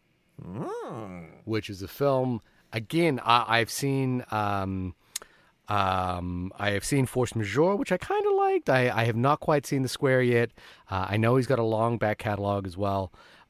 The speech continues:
Speaker 2: Uh, but this was, as my wife <laughs> described, this was one of the few movies, or the few movie experiences that had me laughing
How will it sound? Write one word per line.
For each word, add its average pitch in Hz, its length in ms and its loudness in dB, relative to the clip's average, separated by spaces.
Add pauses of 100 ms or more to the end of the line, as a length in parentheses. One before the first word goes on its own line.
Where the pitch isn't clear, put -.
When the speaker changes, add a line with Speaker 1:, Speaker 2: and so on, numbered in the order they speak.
Speaker 2:
Uh, 101 260 2 (100)
but 107 220 0
this 139 240 6
was, 143 140 2 (360)
as 117 160 -2
my 120 140 4
wife 135 480 4 (120)
<laughs> 120 120 -12
described, 110 720 4 (320)
this 113 180 0
was 120 140 -4
one 131 160 6
of 135 80 2
the 117 60 0
few 165 260 4
movies, 120 500 4
or 113 140 -6
the 107 80 -6
few 127 180 0
movie 143 200 6
experiences 107 460 0
that 92 140 0
had 110 280 -2
me 104 100 0
laughing 98 640 -2